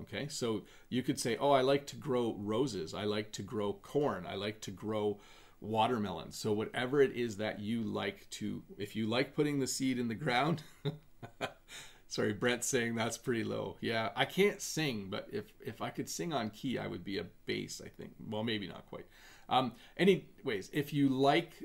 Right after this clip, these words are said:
the activity of growing things, you just say you grow them. So, "Oh, I grow roses. Do you grow roses?" Um, that's how you would talk about that. And then at the very end of a season, if you are growing plants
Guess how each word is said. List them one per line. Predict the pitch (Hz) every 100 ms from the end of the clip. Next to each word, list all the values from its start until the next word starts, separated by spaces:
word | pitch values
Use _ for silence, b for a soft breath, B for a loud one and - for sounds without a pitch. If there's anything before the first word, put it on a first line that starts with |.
| -
the | 131 131
activity | 123 113 - - 120 120 117
of | 104 113
growing | 117 107 104
things, | 101 85 90
you | 107
just | 113 -
say | -
you | 101 90
grow | - -
them. | - -
So, | - - - -
"Oh, | 180
I | 117
grow | 120 127
roses. | 117 123 139 87 -
Do | 90
you | 98
grow | 104 123
roses?" | 120 107 - - - B B B B
Um, | 90 92 90 98
that's | - 98 -
how | 104 90
you | 92 92
would | -
talk | - -
about | - -
that. | - -
And | 147 151
then | 151 139 B B B -
at | 135
the | -
very | 123 127 143 147 -
end | 131 131
of | 120
a | 110
season, | - 127 135 113 101 - - - - - - - -
if | 139 -
you | 151 175
are | 135
growing | 117 101 123 135 160 165
plants | 156 - 135 104 - -